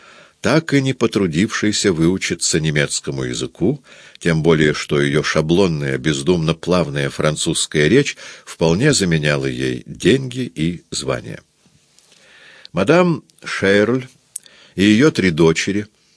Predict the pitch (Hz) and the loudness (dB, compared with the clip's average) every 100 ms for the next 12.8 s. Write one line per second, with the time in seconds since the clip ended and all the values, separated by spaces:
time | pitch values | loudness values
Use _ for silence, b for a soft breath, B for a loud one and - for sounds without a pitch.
0 | _ _ b b 85 - 87 101 98 - | _ _ b b -6 -2 2 4 4 2
1 | - 101 92 101 92 98 95 95 92 95 | 0 0 2 0 0 2 2 2 2 0
2 | 90 95 - B B B B B B - | -2 -8 -8 B B B B B B 2
3 | 185 202 165 131 107 147 180 160 117 113 | 4 6 6 4 6 6 6 4 2 2
4 | 156 - - 147 143 - 92 85 82 82 | 0 -2 0 2 2 2 2 2 2 2
5 | 85 85 _ _ _ _ _ b b - | 0 -2 _ _ _ _ _ b b -6
6 | - 95 143 143 - 160 165 123 104 92 | 0 4 4 2 2 2 2 0 0 2
7 | 85 - 87 90 95 - _ _ _ _ | 2 2 0 0 -2 -6 _ _ _ _
8 | _ - 82 85 131 143 135 117 90 76 | _ -8 0 2 2 0 0 0 0 0
9 | - 104 98 90 95 85 85 - - 76 | 0 0 0 -2 0 2 2 0 -2 -2
10 | 67 73 - - 76 78 104 - _ _ | 0 0 -2 -4 -4 -4 -6 -12 _ _
11 | B B B B 80 82 190 190 131 123 | B B B B -4 2 4 4 4 2
12 | - - 95 95 92 90 - | 0 0 2 4 2 -2 -4